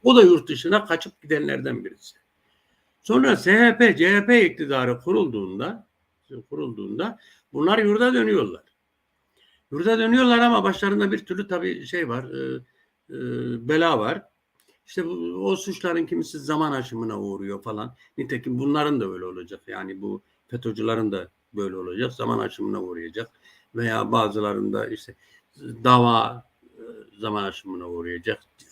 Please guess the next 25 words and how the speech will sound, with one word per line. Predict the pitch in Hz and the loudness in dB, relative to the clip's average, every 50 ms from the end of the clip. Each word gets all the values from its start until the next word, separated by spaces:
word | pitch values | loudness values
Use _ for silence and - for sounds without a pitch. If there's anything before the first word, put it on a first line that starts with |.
| - 139 120 | -8 -4 0
Ceza | 120 123 120 117 131 | 2 2 4 4 4
almışlarsa | 120 120 113 110 110 110 104 - - 117 110 101 - - 107 104 - _ _ _ _ _ _ _ | 4 4 4 2 0 -2 -4 -6 -6 -6 -6 -6 -8 -8 -8 -8 -10 _ _ _ _ _ _ _
ceza | 113 123 120 107 127 120 117 110 | 0 2 2 4 2 2 2 0
zaman | 104 107 101 101 101 98 | 0 -2 -2 -2 -4 -4
aşımına | 98 95 - - 95 95 92 92 92 98 | -6 -8 -10 -10 -12 -10 -10 -10 -10 -8
uğrayacak. | 104 104 101 98 92 90 87 - - 160 156 - - | -6 -6 -6 -6 -6 -8 -10 -8 -8 -8 -8 -8 -8
Bilmem | 110 98 101 135 165 143 113 | -6 -4 -2 -2 0 0 -2
ne. | 104 98 - | -4 -4 -4
Bunlar | 117 110 101 107 - - | -4 -4 -4 -6 -8 -10
Türk | - 131 123 | -12 -14 -12
Ceza | - 117 107 101 107 101 98 - | -12 -12 -12 -10 -10 -12 -12 -10
Kanunu'nda | _ - 110 101 92 92 92 - 143 180 - | _ -8 -8 -6 -8 -8 -10 -10 -10 -10 -8
olan | - - 196 214 | -6 -4 -4 -2
madde. | 202 - 135 123 - - - _ _ _ _ _ _ _ _ _ _ _ _ _ _ _ _ _ _ _ _ _ _ _ _ _ _ _ _ _ _ _ _ _ _ - - - - _ - | -2 -4 -4 -6 -10 -14 -20 _ _ _ _ _ _ _ _ _ _ _ _ _ _ _ _ _ _ _ _ _ _ _ _ _ _ _ _ _ _ _ _ _ _ -20 -20 -20 -20 _ 2
Ve | 165 190 190 170 | 4 4 4 6
bir, | 180 220 214 208 190 | 4 2 2 2 2
e, | 180 175 175 165 156 - | 2 4 4 4 2 0
pasaport | - 165 160 - 190 - 220 208 196 - - - _ _ _ _ | -2 -2 0 0 0 2 2 2 2 0 -6 -18 _ _ _ _
polisinde | - 131 131 127 123 - 127 135 139 147 135 123 127 - _ _ | -4 -4 -4 -4 -6 -6 -4 -2 0 0 -2 -2 -6 -10 _ _
duymuştum | - 110 104 104 104 98 - - 107 107 107 | -4 -4 -4 -4 -6 -8 -10 -12 -10 -8 -8
ben | 107 110 | -8 -6
o | 110 107 101 | -8 -8 -8
zaman. | 98 107 120 151 214 233 - - - - _ _ _ _ - | -6 -6 -4 -4 -4 -6 -8 -12 -20 -20 _ _ _ _ 0
Diyor | 202 226 202 - | 2 2 0 0
ki, | 165 147 127 127 | -4 -6 -6 -6